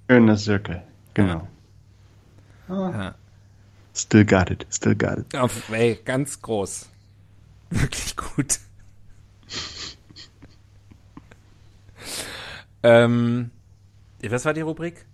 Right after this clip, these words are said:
Speaker 2: Ach so, wo das Wort Ballon herkommt.
Speaker 1: Ballon.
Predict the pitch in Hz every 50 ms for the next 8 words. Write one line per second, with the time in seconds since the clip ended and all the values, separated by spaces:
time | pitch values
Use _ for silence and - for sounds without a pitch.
0 | - - - - - 160 131 107 110 110 - - - - 110 - - 123 113 -
1 | - 110 113 131 139 120 95 92 90 90 - - - 98 101 - - - - -
2 | - - - - - - - - - - - - - - - - - - - -
3 | - - - _ _ - - - - - -